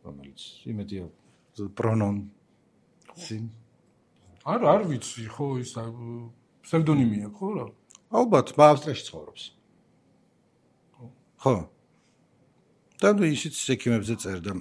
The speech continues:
Speaker 1: ასევე შემდეგი ვავა სტეპანოს რო ეჩხუბე, წინაზე ბოდიში მომითხოვა ნიკოსთან, არ მინდოდა ცხენინება უფრო პირიქითო. მეც ბოდიშის მოხდით გეჩხუბი, ანუ, რო ეწერო, „ლედ ზეპელინი ხართო“ და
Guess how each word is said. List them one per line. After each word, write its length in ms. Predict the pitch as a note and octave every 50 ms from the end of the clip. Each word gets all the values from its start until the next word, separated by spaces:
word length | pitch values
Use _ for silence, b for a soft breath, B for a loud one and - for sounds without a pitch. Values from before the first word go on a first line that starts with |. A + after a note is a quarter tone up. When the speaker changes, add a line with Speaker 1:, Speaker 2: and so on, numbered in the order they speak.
| - -
Speaker 1:
ასევე 360 | - D#3 E3 - F#3+ E3+ C#3+
შემდეგი 380 | C3 - E3 D#3 D3 C#3+ B2 G#2+
ვავა 180 | C3+ C#3+ C#3+ C#3
სტეპანოს 460 | - - C#3+ - G#2+ G#2+ C3+ B2 - A2
რო 80 | G2+ -
ეჩხუბე, 420 | A2+ G#2 - - - A2 G2 A2+
წინაზე 360 | G#2+ - B2+ A#2+ B2 A2 A2+ G2
ბოდიში 340 | G#2 A#2+ A2 A2+ G#2+ -
მომითხოვა 360 | A#2+ A2+ G#2+ A2 - C3 B2+ B2
ნიკოსთან, 360 | A#2+ A2+ A2 A2 - - C#3 C3+
არ 120 | B2+ A#2+
მინდოდა 300 | B2+ C3 A2 A2+ A2 C#3+
ცხენინება 560 | C#3 - - - B2 A#2 A#2 A2+ A2 A2 B2+ B2
უფრო 240 | A2+ G#2 - A2+
პირიქითო. 520 | G#2+ - A2+ B2+ C#3+ D3 - A#2+ - - G2+ B B B B B B B B
მეც 200 | - D3+ D#3+ D#3+ D#3+
ბოდიშის 400 | - C3+ C3+ C3 C#3 - D3 C3
მოხდით 300 | D3+ D3+ C3 - D#3 C3+ C3
გეჩხუბი, 400 | E3+ F3+ F3 - - C3+ A#2+ C3
ანუ, 140 | B2 A#2 A#2 A#2 B2 A#2+
რო 140 | A#2 A#2+ C3+
ეწერო, 320 | C3+ C3 C3 A#2 A2 G#2+ G#2+
„ლედ 160 | A2+ A#2+ G#2+
ზეპელინი 480 | A2+ B2 - B2 A#2+ A2+ G#2+ A2+ A2+ A2+
ხართო“ 340 | - A2+ A2 G2+ - - B2
და 100 | C3+